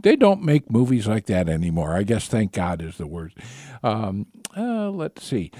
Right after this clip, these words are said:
So we have in Michigan, we have the Jackson Gun and Knife Show at the American One Credit Center in Jackson, and the Livonia Military Show at the Livonia Elks tomorrow, okay? Uh, today and tomorrow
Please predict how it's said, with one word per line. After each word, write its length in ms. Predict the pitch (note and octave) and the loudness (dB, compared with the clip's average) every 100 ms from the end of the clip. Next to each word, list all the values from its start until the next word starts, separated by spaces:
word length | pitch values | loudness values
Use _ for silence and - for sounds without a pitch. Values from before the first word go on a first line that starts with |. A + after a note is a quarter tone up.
| - | -2
So 160 | - F3 | 4 6
we 200 | B3 A#3+ | 6 4
have 260 | A#3+ G#3 | 4 4
in 220 | G3 E3 | 4 2
Michigan, 500 | F#3+ C#4 - B2 C#3 | 2 0 -2 0 0
we 140 | E3 D3 | 2 2
have 220 | C#3 C3 | 2 0
the 80 | A#2+ | -2
Jackson 560 | A2 D3 E3+ - G3+ | 0 2 2 0 -2
Gun 240 | E3+ F#3 D3 | 2 2 2
and 100 | D#3 | -2
Knife 220 | A2+ A#2+ | -2 -4
Show 320 | - C#3+ C3+ | 0 2 4
at 140 | B2 - | 2 0
the 280 | A2+ G#2 G2 _ - | -4 -4 -8 _ -4
American 540 | A#2 B2+ D3 - D3 | -2 0 0 -2 -4
One 240 | B2 A#2+ | -2 -4
Credit 440 | A2 B2+ A2 F#2 - | -6 -4 -4 -4 -6
Center 360 | A2+ F#2 G#2 | -4 -4 -4
in 260 | A2 A2+ F#2+ | -8 -6 -6
Jackson, 600 | G#2+ D#2+ D2 - C#3 G3 - - - | -4 -8 -8 -6 -4 -4 -8 -20 -6
and 160 | F3+ E3 | 0 2
the 80 | D#3 | 2
Livonia 600 | D3 C3 C#3+ E3 F3 F3 | 0 0 0 0 2 2
Military 680 | D#3+ E3+ D3+ - B2 A#2 | 0 0 -2 0 -2 -2
Show 340 | G#2 C3+ A2+ A#2+ | -4 -4 -2 -2
at 100 | A2 | -4
the 80 | |
Livonia 480 | A2 A#2 B2 B2 A#2+ - | -8 -6 -2 -2 -2 -4
Elks 440 | F#2 - - - | -8 -8 -14 -10
tomorrow, 640 | - B2+ G#2 D#2+ C2 - - | -2 2 2 0 -4 -10 -14
okay? 340 | - A2+ G#2 - - D3 B2 | -6 -4 -4 -6 -16 -6 0
Uh, 180 | B2+ A#2+ | 0 0
today 320 | - D3 E3+ | 0 4 6
and 100 | G3 | 6
tomorrow 560 | D#3+ D#3+ E3+ F3+ F3 D#3+ | 4 0 2 2 0 -2